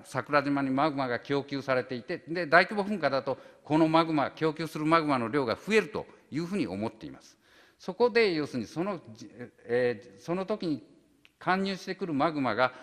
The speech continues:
増えてるいうことをいち早く、お、検知するために、その従来春田山と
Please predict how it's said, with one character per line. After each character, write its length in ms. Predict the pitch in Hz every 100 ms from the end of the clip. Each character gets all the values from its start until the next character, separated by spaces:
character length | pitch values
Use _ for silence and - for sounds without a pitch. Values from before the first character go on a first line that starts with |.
| - -
増 140 | 226
え 60 | 214
て 120 | 151
る 120 | 110
い 120 | 104
う 80 | 110
こ 140 | 120 143
と 80 |
を 160 | 139 92 -
い 120 | 127
ち 180 | - 190
早 300 | 202 202 175
く、 240 | - 196 165 - _ _
お、 160 | 117 120
検 340 | - 190 143
知 60 | 101
す 140 | -
る 100 | 104
た 140 | 113
め 120 | 110 104
に、 300 | 98 113 - - _
そ 140 | -
の 160 | 117 117
従 200 | 113 214
来 240 | 175 120 101
春 240 | - 139 135
田 120 | 143
山 220 | 139 143
と 80 | 139